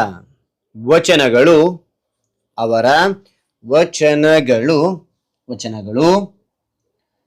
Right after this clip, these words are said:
ಕನ್ನಡ ಸಾಹಿತ್ಯದ, ಕನ್ನಡ ಸಾಹಿತ್ಯದ ಅಮೂಲ್ಯ ಆಸ್ತಿಯಾಗಿದೆ, ಅಮೂಲ್ಯ ಆಸ್ತಿಯಾಗಿದೆ.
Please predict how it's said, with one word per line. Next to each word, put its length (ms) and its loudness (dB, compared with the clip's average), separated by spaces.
ಕನ್ನಡ 420 2
ಸಾಹಿತ್ಯದ, 720 0
ಕನ್ನಡ 300 0
ಸಾಹಿತ್ಯದ 1200 0
ಅಮೂಲ್ಯ 760 4
ಆಸ್ತಿಯಾಗಿದೆ, 1120 -2
ಅಮೂಲ್ಯ 480 0
ಆಸ್ತಿಯಾಗಿದೆ. 1800 2